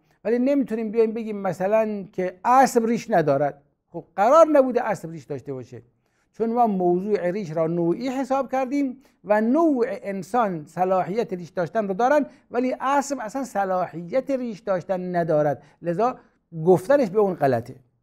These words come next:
عدم عن الحیوان، مثلاً از اسب، این چیه؟ عدم ملکه است. گروه سومی اومدن موضوع رو توسعه دادن، گفتن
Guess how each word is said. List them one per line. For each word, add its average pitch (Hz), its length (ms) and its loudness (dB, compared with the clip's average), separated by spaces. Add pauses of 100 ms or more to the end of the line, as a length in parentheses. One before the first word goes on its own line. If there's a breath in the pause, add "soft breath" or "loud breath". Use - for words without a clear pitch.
(1400)
عدم 208 420 12
عن 180 260 8
الحیوان، 185 720 0 (260)
مثلاً 170 260 -4
از 175 300 -2
اسب، 262 440 2
این 240 160 0
چیه؟ 233 380 4
عدم 165 260 2
ملکه 131 320 -8
است. 127 160 -20 (920)
گروه 277 320 2
سومی 226 500 4
اومدن 233 640 0
موضوع 196 580 -4
رو 269 80 -6
توسعه 190 560 -2
دادن، 151 520 0
گفتن 180 580 -2